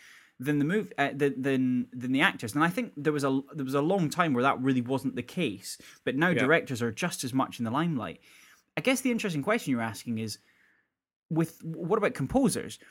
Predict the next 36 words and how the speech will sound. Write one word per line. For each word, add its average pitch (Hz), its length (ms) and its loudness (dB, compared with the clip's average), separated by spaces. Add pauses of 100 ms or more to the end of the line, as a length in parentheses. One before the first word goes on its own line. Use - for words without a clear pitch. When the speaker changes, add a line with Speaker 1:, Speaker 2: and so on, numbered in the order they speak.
Speaker 1:
You 175 100 0
know, 180 80 4
how, 220 320 4
how, 220 320 4
how 240 380 2
do 185 160 -4
you 170 260 2
expect - 840 -2
a - 60 -8
composer? 123 720 -2
And 123 120 -2
you, 156 100 -2 (240)
there's 185 140 -4
only 262 300 0
a 120 40 -8
s-, - 200 -12 (160)
like, 160 180 -4 (140)
there 233 260 6
is 143 340 0
a, 120 120 -6 (180)
a 127 160 -4 (260)
very 185 300 2
small 151 580 0
amount 135 280 2
of 123 100 -12
composers 117 800 0 (460)
that, 135 260 2
that 135 180 0
are 123 280 4 (180)
currently 135 480 4
in 113 220 0
do, 143 280 -2
leading 143 680 2
with 117 200 -4
the 123 80 -8
Hollywood 123 800 2